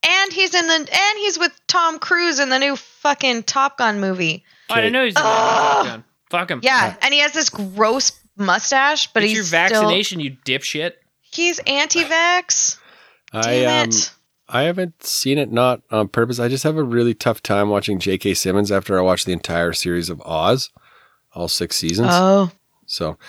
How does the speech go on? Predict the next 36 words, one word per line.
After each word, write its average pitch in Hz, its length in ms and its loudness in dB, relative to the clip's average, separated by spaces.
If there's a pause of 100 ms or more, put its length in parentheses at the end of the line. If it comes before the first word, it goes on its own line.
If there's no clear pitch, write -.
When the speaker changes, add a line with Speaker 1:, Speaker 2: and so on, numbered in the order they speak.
(380)
Speaker 3:
he - 100 -20
plays 101 200 2
a 85 220 0 (500)
big, 87 200 -4
I 101 140 2
like 113 240 2
J 90 160 2
K 82 100 -2
Simmons. 82 340 -2
I 85 80 0
think 85 140 -2
he's 85 100 -4
a 82 60 -6
good 80 120 -4
actor, 80 400 -4 (200)
but 92 60 -4
he 87 40 -4
plays 95 220 0
Speaker 1:
Very 156 100 4
Speaker 3:
a - 60 -4
Speaker 1:
talented. 95 300 -2
Speaker 3:
very 87 260 2
hard 82 420 -2
character 82 420 -2
in 80 100 -4
that. 78 260 -6 (200)
Like, - 200 -12 (480)
yeah. 76 180 -4 (140)
Anyway, 101 260 2 (640)
uh, 120 200 -2
I'll 175 140 4
watch 101 240 2
it. 110 140 -4 (480)
Because 139 160 -2
it 170 80 0
won 110 240 2